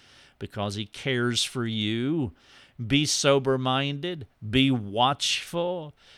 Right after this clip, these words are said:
Your adversary, the devil, prowls around like a roaring lion, seeking someone to devour. Resist him, firm in your faith,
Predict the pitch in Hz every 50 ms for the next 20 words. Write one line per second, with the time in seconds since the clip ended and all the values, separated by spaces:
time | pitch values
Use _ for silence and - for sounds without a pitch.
0 | _ _ - 101 95 87 95 95 117 135 131 120 113 107 - - - 123 117 110
1 | 107 120 135 143 135 123 113 107 101 98 95 120 117 120 117 113 110 120 131 135
2 | 131 - - - - 143 135 135 135 135 135 139 143 139 117 131 143 143 135 127
3 | 123 131 131 135 135 139 139 143 139 139 135 135 - 147 131 123 117 117 120 127
4 | 131 135 139 143 143 139 123 123 127 127 131 131 131 135 139 139 143 139 143 139
5 | 135 120 - - - - 143 135 127 - - 143 135 135 151 156 131 - - 135
6 | 131 135 131 127 131 131 127 123 - 131 131 123 117 120 110 117 123 123 127 131
7 | 135 139 139 139 127 - - - - - 113 127 127 127 107 104 120 131 127 117
8 | - - - - 117 104 95 90 92 90 92 98 104 101 90 - _ _ _ _
9 | _ _ _ _ _ _ _ _ _ - - - 156 160 160 160 160 156 156 143
10 | 139 131 120 117 110 107 104 - - - 107 104 95 92 92 95 107 127 123 -